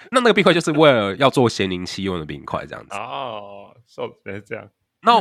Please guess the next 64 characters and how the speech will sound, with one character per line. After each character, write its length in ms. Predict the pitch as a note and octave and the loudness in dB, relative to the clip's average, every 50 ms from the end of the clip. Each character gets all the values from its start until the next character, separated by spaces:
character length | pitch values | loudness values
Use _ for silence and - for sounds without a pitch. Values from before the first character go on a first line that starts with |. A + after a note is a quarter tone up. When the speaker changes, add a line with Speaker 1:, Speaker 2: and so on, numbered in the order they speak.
| - | 2
Speaker 1:
我 100 | - D3+ | 2 0
们 100 | C3 C#3 | 0 0
那 60 | F#3+ A3+ | 0 0
个 80 | A3 | 0
咸 240 | E3 - - C3 B2 | 0 0 -4 -4 -4
柠 80 | B2 A#2 | -4 -4
檬 140 | A2 A#2 | -6 -6
找 240 | B2 - C#3 A2+ D#2+ | -2 0 0 0 0
超 280 | F2 - - - G#2+ A2+ | -2 -8 -6 -4 -4 -4
久 200 | A2 - G2 - - - | -4 -4 -6 -6 -8 -10
的， 160 | B1+ - - _ _ _ _ _ _ _ - | -14 -14 -14 _ _ _ _ _ _ _ -6
就 80 | A#3 | -6
是 120 | A#3 G3+ - _ | -6 -6 -6 _
我 80 | - | 0
们 80 | C3 C3+ | 0 2
不 100 | C3+ A3+ | 4 2
知 40 | A#3 | 2
道 20 | |
去 100 | A3 - F#3 | 2 2 0
哪 80 | C#3 | 0
里 40 | A#2+ | 2
买 100 | A2+ G2+ | 0 -2
咸 200 | E2+ - G2 E2+ | -4 -4 -8 -8
柠 120 | F2+ F2+ | -8 -8
檬。 140 | F#2+ F#2 - - _ _ _ _ _ _ _ | -10 -10 -12 -12 _ _ _ _ _ _ _
那 120 | - G3+ F#3+ | 2 2 2
你 60 | D3+ C#3 | 2 0
知 100 | - - | 0 0
道 80 | F3 | 2
我 60 | D3+ | 2
们 100 | A#2+ G#2 | 0 -2
后 140 | - - D#3+ | 0 0 0
来 40 | A#2+ | 0
在 120 | A#2 A#2+ | 0 -2
哪 80 | G2+ F#2+ | -4 -4
里 60 | F#2 | -6
找 180 | F#2+ - D2+ C#2+ | -4 -6 -8 -8
到 200 | - E2 D#2 C#2 | -8 -10 -10 -10
吗？ 160 | - D2 D2 _ _ _ | -12 -18 -20 _ _ _
Speaker 2:
在 120 | _ C#3+ C3 | _ -10 -10
哪 120 | G#2+ F#2+ | -8 -10
里 140 | G2+ G#2 G2 | -10 -12 -14
啊？ 100 | - - _ _ _ _ | -16 -18 _ _ _ _
Speaker 1:
我 80 | - | 0
们 80 | A2 A2+ | 2 2
后 180 | - D#3+ G3 E3+ | 0 2 0 0
来 100 | A#2+ G2+ | 0 0
在 340 | - - A2+ F2 - - _ _ _ _ _ _ | 0 2 0 0 0 -2 _ _ _ _ _ _
东 180 | D3+ D3 D3 | 0 0 2
南 180 | C3 A2+ A2 A2 | 0 -2 -2 -2
亚 140 | G#2+ F2 E2 | -2 -4 -6
的 80 | E2 | -6
超 260 | D#2 - - F#2 F#2+ | -10 -4 -2 -2 -2
市 140 | F#2+ - - | -2 -4 -8
里 60 | G#2 | -6
面 120 | E2 E2+ E2 | -6 -6 -8
找 220 | D#2 - - - - | -8 -10 -12 -12 -12
到。 200 | - - - _ _ _ _ _ - - C3 A#2+ - _ _ _ | -14 -14 -14 _ _ _ _ _ -20 -20 -20 -20 -20 _ _ _
Speaker 2:
<laughs> 600 | G3+ - - G#3 - - F#3+ E3+ E3+ - - _ | -8 -8 -8 -16 -12 -10 -12 -12 -12 -16 -20 _
东 240 | _ G#3 F#3+ F3+ F3+ E3+ | _ -16 -16 -16 -16 -20
南 220 | C#3+ C3+ C#3+ D#3 | -18 -18 -18 -16
亚 220 | D3+ C3+ A2+ G#2+ | -14 -12 -10 -10
超 240 | G2+ - - B2 A#2+ | -12 -12 -12 -12 -12
市？ 320 | B2 B2 - - C#3+ A#2+ | -12 -14 -18 -20 -20 -20